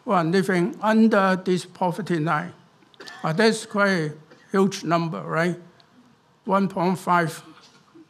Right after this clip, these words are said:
million people. And even after public intervention, which include, uh, social security system, including the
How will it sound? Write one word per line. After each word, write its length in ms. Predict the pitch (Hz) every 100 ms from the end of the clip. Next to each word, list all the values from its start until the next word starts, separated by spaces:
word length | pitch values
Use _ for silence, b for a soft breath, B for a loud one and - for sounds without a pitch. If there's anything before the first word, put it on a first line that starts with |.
| _ _ - - -
million 400 | 202 190 196 165
people. 360 | 156 139 - 190 - _ _ b b b b b _ _ _ _ _ _ -
And 200 | 208 202
even 380 | 269 269 247 226
after 600 | 226 233 214 214 208 190 - -
public 340 | 233 233 208
intervention, 800 | 214 220 180 196 196 - 165 156
which 220 | 190 196
include, 720 | 240 156 160 - 180 175 165 - 285 285 262
uh, 240 | 175 147 151 147
social 500 | - 196 196 185 185
security 540 | 190 170 151 190 185 190
system, 600 | 220 208 - 196 202 214
including 560 | 190 175 175 175 170 175
the 220 | 156 139